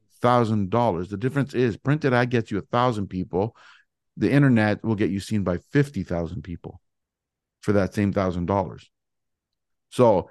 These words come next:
you get more reach for less money or for the same money. So cost per person is cheaper, but you still need to make the investment. We're in a pay-to-play arena today.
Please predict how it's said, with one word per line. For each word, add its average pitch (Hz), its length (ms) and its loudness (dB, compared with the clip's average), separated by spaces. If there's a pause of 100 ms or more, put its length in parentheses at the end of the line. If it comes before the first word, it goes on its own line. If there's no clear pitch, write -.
you 123 120 4
get 113 180 6
more 131 280 4
reach 113 500 -2 (200)
for 95 120 -4
less 92 220 -4
money 107 320 -4 (200)
or 101 100 2
for 107 100 0
the 95 100 0
same 98 200 -2
money. 104 320 -2 (360)
So 110 380 4 (240)
cost 143 320 0
per 127 120 -2
person 139 440 -2
is 90 100 -8
cheaper, - 480 -8 (800)
but 101 80 0
you 95 80 0
still 113 240 2
need 101 200 2
to 95 60 0
make 90 180 -2
the 82 80 -8
investment. 87 460 -4
We're 107 120 2
in 120 80 4
a 113 60 0
pay-to-play 104 640 -2 (400)
arena 95 420 2 (100)
today. 71 340 -8